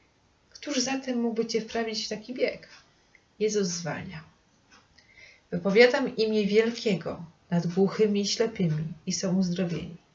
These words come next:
Nad kamienistym urwiskiem, a rozrywa ono swą opończę aż do pępka. Nad nieistnieniem, a zaczyna istnieć. Ale kiedy godzinami,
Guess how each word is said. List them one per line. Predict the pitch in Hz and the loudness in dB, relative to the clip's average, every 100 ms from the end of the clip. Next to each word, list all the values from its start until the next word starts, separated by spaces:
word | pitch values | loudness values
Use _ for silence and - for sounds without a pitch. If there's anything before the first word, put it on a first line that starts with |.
| _ _ _ _ _ - | _ _ _ _ _ -4
Nad | 220 226 | -4 -2
kamienistym | 262 254 240 254 262 269 240 | -2 0 0 0 0 -2 0
urwiskiem, | 247 233 214 180 - - 160 160 - - | 0 0 -2 -2 -6 -10 -10 -12 -14 -4
a | 170 | 0
rozrywa | 196 196 220 226 202 | 2 2 2 4 2
ono | 202 202 | 2 -2
swą | - 202 196 | -2 -2 0
opończę | 190 196 190 190 175 - | 0 0 0 0 -6 -4
aż | 175 - | -6 -2
do | 170 | -4
pępka. | 160 156 - - 165 156 - _ _ _ - - | -2 -6 -6 -14 -16 -18 -20 _ _ _ -20 -2
Nad | 196 196 - | -2 0 0
nieistnieniem, | 202 202 202 - 226 240 208 160 147 - - _ - | 0 0 -4 -4 -2 2 2 2 0 -6 -14 _ -8
a | 160 | -6
zaczyna | 160 156 175 170 | -4 -2 0 2
istnieć. | 190 - - 160 - - - _ _ _ _ _ _ - | 0 -2 -10 -12 -10 -12 -14 _ _ _ _ _ _ -4
Ale | 160 180 | 0 0
kiedy | - 247 254 | -2 -4 -2
godzinami, | 262 262 262 254 180 160 175 | -2 -2 0 0 2 0 -4